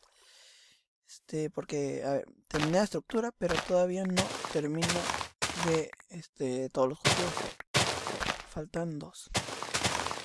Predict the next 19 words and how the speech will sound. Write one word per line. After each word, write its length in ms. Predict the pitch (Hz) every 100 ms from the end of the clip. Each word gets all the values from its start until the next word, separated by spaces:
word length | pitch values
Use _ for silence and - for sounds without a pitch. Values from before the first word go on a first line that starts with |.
| - - - - _ _ _ _ _ _ _ _ - - - - - - - - - - - 131
Los 160 | 139
estos 320 | 170 - 180 -
tipos 300 | 180 196 175
más 220 | 170 180
inútiles 400 | 196 202 254 214
que 160 | - 156
hay 200 | 160 175
en, 240 | 170 135 - _ - - _ - - - - -
<laughs> 160 | - 156
los 160 | 151 165
estos 240 | - 170
tipos 300 | 165 180 175
cultivos 340 | 143 135 160
más 160 | 151 151
inútiles 440 | 160 143 - 156
que 100 | -
hay 60 | 156
en 60 | -
Minecraft. 380 | 196 - _